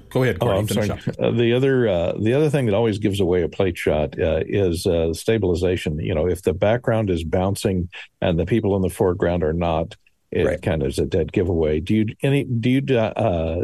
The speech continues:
Speaker 2: do stabilization, or is electronic stabilization l-, added later?
Speaker 3: Yeah, it's
Speaker 2: Um,
Speaker 3: all of the above. Um,
Speaker 2: <laughs>
Speaker 3: so actually, I'm gonna jump back in again. I stopped the share and realized I probably should have stayed in it, uh, 'cause there's some things in here that we can show about that.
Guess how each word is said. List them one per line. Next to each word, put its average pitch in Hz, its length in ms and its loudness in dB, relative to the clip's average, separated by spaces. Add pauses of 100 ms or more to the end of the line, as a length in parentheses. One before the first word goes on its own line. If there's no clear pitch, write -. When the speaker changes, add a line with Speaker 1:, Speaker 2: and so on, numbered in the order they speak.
Speaker 2:
do 113 160 2
stabilization, 107 840 0
or 107 120 0
is 80 100 -4
electronic 92 560 -2
stabilization 101 680 -2
l-, 80 440 -2
added 95 380 -2
later? 92 420 0 (360)
Speaker 3:
Yeah, 135 400 2
it's 90 260 -2
Speaker 2:
Um, 92 120 -6 (560)
Speaker 3:
all 135 320 2
of 120 60 0
the 120 100 2
above. 92 400 -2 (200)
Um, 98 640 0 (320)
Speaker 2:
<laughs> - 340 -20
Speaker 3:
so 110 180 0
actually, 101 320 0
I'm 92 160 -2
gonna 95 120 -4
jump 90 180 -2
back 87 180 0
in 90 320 -2
again. 92 220 -2
I 87 60 -2
stopped - 260 -2
the - 80 -4
share 95 220 0
and 92 100 -2
realized 92 220 0
I 90 40 -2
probably 92 260 -2
should 92 120 -4
have 87 60 -4
stayed 90 180 -2
in 90 80 0
it, - 80 -6 (320)
uh, 95 180 2
'cause 90 140 0
there's 87 200 -4
some 90 100 -2
things 90 200 -4
in - 60 -4
here 95 140 -2
that - 120 -6
we - 80 -10
can - 120 -6
show - 160 -6
about - 280 -6
that. - 180 -6